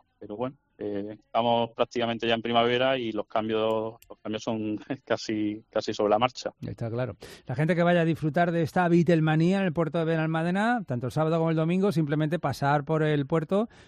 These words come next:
Speaker 2: y disfrutar de todo lo que se vaya encontrando, me imagino, ¿no?
Speaker 1: Sí, correcto. Eh, hemos, en la zona de aparcamiento hemos colocado un recinto que, que lo verán perfectamente porque está delimitado,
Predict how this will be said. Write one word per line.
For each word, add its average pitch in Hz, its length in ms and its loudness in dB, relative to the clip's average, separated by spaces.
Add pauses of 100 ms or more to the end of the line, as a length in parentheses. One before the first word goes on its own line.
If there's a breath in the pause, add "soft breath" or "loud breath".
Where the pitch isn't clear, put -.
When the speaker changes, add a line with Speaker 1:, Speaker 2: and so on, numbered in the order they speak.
(120)
Speaker 2:
y 120 360 -2
disfrutar 127 500 -2
de 156 100 2
todo 160 200 2
lo 165 80 0
que 165 80 0
se 160 100 0
vaya 147 180 0
encontrando, 135 600 0
me 113 80 -4
imagino, 120 480 -4
¿no? 175 80 -2 (1040)
Speaker 1:
Sí, 127 400 0
correcto. 117 600 0 (140)
Eh, 110 380 2
hemos, 139 480 2
en 117 120 -2
la 113 100 2
zona 139 220 4
de 139 60 6
aparcamiento 139 600 2
hemos 120 180 -4 (140)
colocado 120 560 2
un 123 120 -4
recinto 156 640 -2 (180)
que, 104 400 -8
que - 80 -10
lo 101 80 -4
verán 110 200 0
perfectamente 127 640 -2
porque 127 200 -6
está 110 200 0
delimitado, 107 960 2